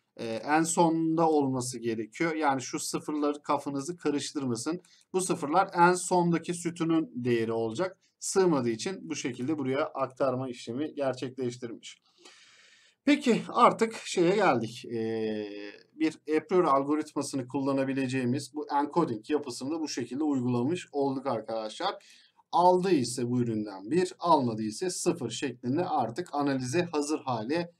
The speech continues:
gelmiş oldu tablomuz arkadaşlar. Peki şurayı kapatıyorum. Artık a priori algoritmasını kurmamız gerekiyor. From ne demiştik? M extend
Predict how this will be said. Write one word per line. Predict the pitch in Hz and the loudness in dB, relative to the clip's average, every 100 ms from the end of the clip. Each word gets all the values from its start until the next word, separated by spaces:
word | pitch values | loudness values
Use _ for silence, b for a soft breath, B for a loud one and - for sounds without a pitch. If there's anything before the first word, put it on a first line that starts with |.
| _ | _
gelmiş | - 143 120 143 160 - | 2 2 4 0 -2 -2
oldu | 135 123 127 160 - | 0 0 0 -2 0
tablomuz | 151 135 127 127 123 | 2 4 2 0 0
arkadaşlar. | 117 110 113 107 - - - - _ _ _ _ _ _ _ _ b b b b - | -2 -4 -6 -6 -8 -14 -14 -20 _ _ _ _ _ _ _ _ b b b b -6
Peki | 269 240 185 170 - | -4 2 0 0 -10
şurayı | - 185 190 214 | -4 4 4 4
kapatıyorum. | 202 190 175 165 120 139 | -2 -2 -2 0 0 2
Artık | 170 123 127 180 - - | 4 2 0 -6 -8 -12
a | - 170 170 | -2 -2 0
priori | 175 160 | 2 4
algoritmasını | 143 147 151 147 - 127 123 135 170 - | 4 4 0 -2 -4 -4 -2 0 0 -2
kurmamız | - 156 131 117 147 156 - | -2 0 2 2 2 0 -2
gerekiyor. | 147 131 107 107 92 - - - - | 0 0 0 -6 -12 -12 -18 -16 -6
From | 202 196 202 196 _ _ - - 190 | 0 2 2 0 _ _ -20 -12 0
ne | 208 | 2
demiştik? | 147 120 117 180 180 | 4 2 0 -6 -4
M | 170 165 165 165 - _ _ | -2 2 2 0 -4 _ _
extend | 156 160 - - 170 170 | -6 -6 -8 0 2 2